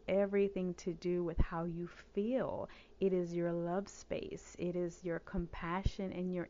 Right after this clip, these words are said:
empathy for yourself, for others, for the community you live in. And, I mean, just, and it expands out into everything else that you do.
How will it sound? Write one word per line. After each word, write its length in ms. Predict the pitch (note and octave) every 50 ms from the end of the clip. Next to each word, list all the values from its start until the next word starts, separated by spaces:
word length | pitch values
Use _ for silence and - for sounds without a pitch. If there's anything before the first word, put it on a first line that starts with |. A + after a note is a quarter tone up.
| -
empathy 520 | F3 F3 - G3+ G3 - - D#2+ - - - - - - - - -
for 100 | - A3+
yourself, 800 | A3 F3+ F3 F3 E3+ - - - - - D#3 E3 F#3 A#3 D#4+ G4 - - - - - - - - - - -
for 220 | - - E3+ - -
others, 520 | E3 D#3+ E3+ F3+ G3 G3+ G3+ G3+ G3 G3 -
for 140 | - - D#3
the 80 | D3+
community 680 | - - D3+ D3 D#3+ E3+ F3 F#3 G3 G3+ G3+ G3 G3 G3
you 200 | F#3 F3+ F#3 F3+
live 260 | F#3 F3+ F#3 F3+ F3
in. 320 | F3+ F3+ F3+ F3 F3 F3 - - - - - - - - - -
And, 400 | G#3+ A#3 A3 A3 A3 G#3+ G3+ - - -
I 60 | G3+
mean, 260 | A3 A3 G#3+ G#3 G3+
just, 240 | G3 G3+ G3+ G3+ -
and 140 | G3+ G3+ G3+
it 100 | F#3+ F#3
expands 720 | - - - - - - - G#3 G3+ G3+ G3 F#3+ F3+ E3+
out 320 | F3+ E3+ G3 G#3+ - - - -
into 300 | F3 F3 - - - -
everything 400 | F3+ F3+ F#3 F3+ - F3+ F3 E3+
else 180 | E3 E3+ -
that 260 | - - E3 - -
you 80 | E3 D#3
do. 440 | D3+ D#3 E3 E3+ D#3+ D3 C#3+ D3